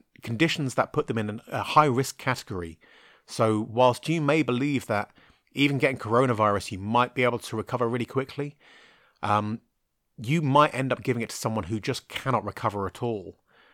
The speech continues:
And it affects everyone differently. I mean, it's not the most obvious,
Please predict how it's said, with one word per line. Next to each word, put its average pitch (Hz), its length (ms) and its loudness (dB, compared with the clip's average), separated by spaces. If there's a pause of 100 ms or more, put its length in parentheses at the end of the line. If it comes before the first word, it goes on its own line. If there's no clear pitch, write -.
(120)
And 123 120 2
it 170 80 6
affects - 320 2
everyone 180 320 2
differently. 113 500 -4
I 104 40 -6
mean, 117 160 0
it's 117 120 -10
not 170 320 2 (520)
the 127 80 0
most 135 320 4
obvious, 120 680 0